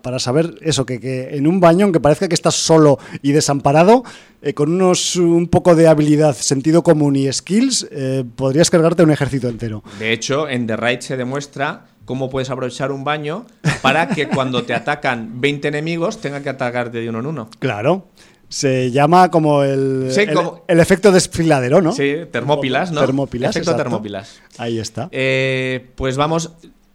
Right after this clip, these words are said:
Speaker 2: es una pena porque
Speaker 1: Sí,
Speaker 2: tenemos
Speaker 1: penísima.
Speaker 2: un tiempo limitado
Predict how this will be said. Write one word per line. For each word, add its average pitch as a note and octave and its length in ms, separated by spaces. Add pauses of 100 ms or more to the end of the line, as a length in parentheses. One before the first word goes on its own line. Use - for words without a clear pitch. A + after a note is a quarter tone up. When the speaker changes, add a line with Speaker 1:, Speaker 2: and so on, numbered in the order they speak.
(140)
Speaker 2:
es D#3 120
una F#3+ 200
pena D#3+ 300
porque C3 280
Speaker 1:
Sí, C3 420
Speaker 2:
tenemos C3+ 300
Speaker 1:
penísima. D#3 180
Speaker 2:
un D#3 60
tiempo A#2 160
limitado D3 600